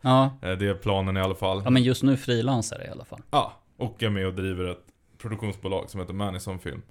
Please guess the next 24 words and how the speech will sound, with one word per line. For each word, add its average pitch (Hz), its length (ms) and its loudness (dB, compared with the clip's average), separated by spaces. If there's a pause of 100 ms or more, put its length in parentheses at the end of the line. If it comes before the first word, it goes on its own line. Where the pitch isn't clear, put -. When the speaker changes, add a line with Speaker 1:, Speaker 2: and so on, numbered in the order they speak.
(160)
Speaker 1:
Just 180 180 -4
det. - 800 -12
Speaker 2:
Eh, 55 640 -6 (420)
och 123 240 0
någon 104 340 0
form 110 140 0
av 101 60 2
socialist. 98 500 -2
Det 127 80 -2
kan 139 120 6
jag 135 80 8
väl 127 100 2
gå 117 140 4
in 113 160 2
på 110 80 -4
lite 104 280 0
mer 98 500 2
sen, 95 460 -2
men 101 140 -2
vad, 104 380 4
Speaker 1:
Mm. 143 260 8
Speaker 2:
jag 107 160 -6
kan 113 100 2
ju 101 220 -4